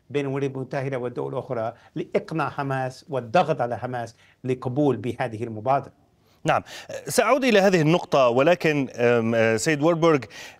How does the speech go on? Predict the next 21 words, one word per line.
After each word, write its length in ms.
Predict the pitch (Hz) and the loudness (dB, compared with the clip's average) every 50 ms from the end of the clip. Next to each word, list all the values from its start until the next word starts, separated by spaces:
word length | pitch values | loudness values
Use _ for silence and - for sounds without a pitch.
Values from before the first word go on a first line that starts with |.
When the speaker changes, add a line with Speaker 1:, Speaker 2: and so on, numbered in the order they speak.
| _ _ - | _ _ 0
Speaker 2:
الكثيرون 600 | - 143 143 143 143 - 233 226 - 302 302 247 | 2 4 4 4 2 0 0 0 0 0 2 2
يعتبرون 420 | 180 143 - 170 160 175 208 202 147 | 2 2 2 2 2 2 2 2 2
أن 120 | 143 147 | 2 2
الخطة 300 | 143 123 - 208 - 165 147 | 2 0 -2 0 2 2 2
ليست 280 | 165 185 - 160 - | 2 0 -2 -4 -8
إسرائيلية، 500 | 127 113 - 110 113 113 135 165 135 117 | -8 -8 -4 -4 -2 0 2 2 2 2
هي 140 | 113 123 117 | 2 0 0
خطة 340 | - - - - - 139 - - - | 0 -2 -2 2 2 2 2 2 2
أمريكية 960 | 185 185 170 151 135 135 123 - - 208 170 147 131 127 131 143 151 160 160 139 139 139 135 | 2 4 4 2 2 2 0 -2 -2 -2 2 4 6 6 8 8 8 6 4 4 2 2 4
من 340 | 131 131 135 156 175 180 - | 4 2 2 0 0 0 0
أجل 260 | 190 175 160 170 156 | -2 0 0 0 -2
فرض 360 | 120 - 196 226 202 151 123 123 | 0 2 2 0 2 0 -2 0
هذا 440 | 120 135 147 143 123 135 127 117 | 4 4 4 4 4 2 2 2
الحل 520 | 113 113 110 - - 156 147 131 120 120 120 - - - - - - | 0 -4 -4 -2 -2 0 0 0 -2 -4 -6 -8 -16 -20 -8 -2 0
الذي 240 | 131 143 139 147 156 | 0 2 2 2 0
يحظى 260 | 160 127 127 147 139 | 0 0 0 0 0
بقبول، 460 | 135 139 - 135 139 156 151 143 139 123 | 0 0 -2 0 0 2 2 2 4 4
آم، 420 | 127 127 123 120 117 113 113 117 | 6 6 6 6 4 2 0 -2
المجتمع 520 | 110 117 123 143 139 - 147 127 123 104 107 | -2 -2 -2 -2 -2 0 0 2 2 2 2
ال-، 200 | 113 113 110 107 | 0 0 -2 -4
الدولي. 600 | 104 101 101 101 113 190 196 156 117 104 95 | -4 -4 -2 2 2 2 2 2 0 -2 -4